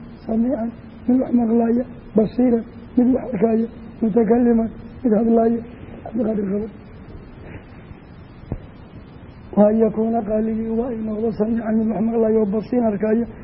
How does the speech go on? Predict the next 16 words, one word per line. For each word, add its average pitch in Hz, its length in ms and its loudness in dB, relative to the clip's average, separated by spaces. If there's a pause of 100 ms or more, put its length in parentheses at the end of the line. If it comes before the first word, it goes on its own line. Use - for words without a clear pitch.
(140)
mutakalliman 226 720 2
hadlaaya. 214 340 2 (400)
Qaali 269 340 2
akhras 226 280 -4 (420)
oo 262 120 2
goray 240 260 -4
xabla 277 320 0 (420)
oo 262 100 -4
carab 262 280 0
la 254 120 -6
muxuu 226 220 -4
sheegay? 233 340 -8 (320)
Lama 311 240 4
rabo. 220 200 0 (480)
Kolkaa 247 340 -4
qofkii 247 420 -6